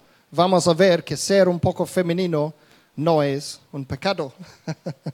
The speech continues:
Em, otra traducción. Esta es la Reina Valera sesenta. Es interesante que luego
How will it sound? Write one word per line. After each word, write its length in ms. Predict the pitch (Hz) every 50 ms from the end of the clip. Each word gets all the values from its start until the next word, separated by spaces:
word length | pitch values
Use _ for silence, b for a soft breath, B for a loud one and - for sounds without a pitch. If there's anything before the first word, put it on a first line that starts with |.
| - _ - 156 - _ _ _ _ _ _ B B B B B B B B B B B B B B B _ _ _
Em, 560 | - 175 175 175 175 170 170 180 180 170 160 156 - _ _ _ _ _ _ _ _ _ _
otra 320 | - 214 220 214 - 214 196
traducción. 680 | - - 208 214 202 196 185 - - 233 214 185 175 170
Esta 300 | - 214 233 - - 320
es 80 | 302 247
la 100 | 277 254
Reina 300 | 226 233 233 233 226 214
Valera 320 | 185 208 202 196 180 175
sesenta. 580 | 160 - 180 156 - 214 226 226 - 190 160 151
Es 160 | 156 165 165
interesante 920 | 240 240 208 233 208 202 185 - - 254 262 254 226 - 208 170 156 165 b b b b b b b _
que 180 | - 208 180 170
luego 720 | 170 180 196 233 214 262 269 247 190 190 185 170 175 180